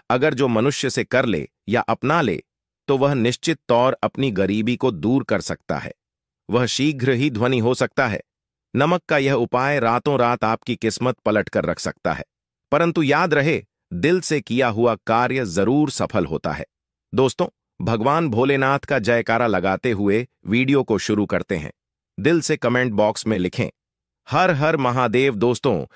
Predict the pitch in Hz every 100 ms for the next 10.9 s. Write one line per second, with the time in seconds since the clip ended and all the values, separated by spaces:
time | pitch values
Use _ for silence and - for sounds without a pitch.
0 | - - 135 - 156 131 139 151 143 117
1 | 113 123 127 120 120 113 - 95 98 110
2 | 117 95 95 123 110 76 - - - 143
3 | 151 120 123 139 113 117 127 127 113 113
4 | - 95 85 98 92 78 - _ - 120
5 | - 151 - 170 190 143 135 135 113 101
6 | 123 92 85 76 73 71 - _ _ _
7 | _ 87 117 151 143 156 139 131 110 104
8 | 131 139 104 113 113 110 101 117 117 87
9 | 82 - - 92 135 151 170 123 92 -
10 | - _ - 151 131 131 104 -